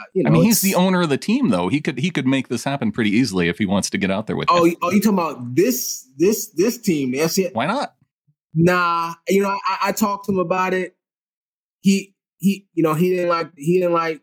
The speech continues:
Speaker 1: there was this, nah, it's just not. <laughs> I told him, I said, "Man," because remember, he suited up that one day. I saw it.
Speaker 2: Right.
Speaker 1: Him, he was, he was walking with Manziel, right? They were going through the tunnel. He had his shoulder pads on. And I, and I asked him, I said, "What happened?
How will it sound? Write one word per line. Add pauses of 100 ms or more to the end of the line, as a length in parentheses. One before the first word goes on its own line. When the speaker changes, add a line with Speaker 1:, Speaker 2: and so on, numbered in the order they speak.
(120)
Speaker 1:
there
was
this, (720)
nah,
it's
just
not. (180)
<laughs> (480)
I
told
him,
I
said,
"Man," (180)
because
remember,
he
suited
up
that
one
day.
I
saw
it. (160)
Speaker 2:
Right. (400)
Speaker 1:
Him,
he
was,
he
was
walking
with
Manziel,
right?
They
were
going
through
the
tunnel.
He
had
his
shoulder
pads
on. (680)
And
I,
and
I
asked
him,
I
said,
"What
happened?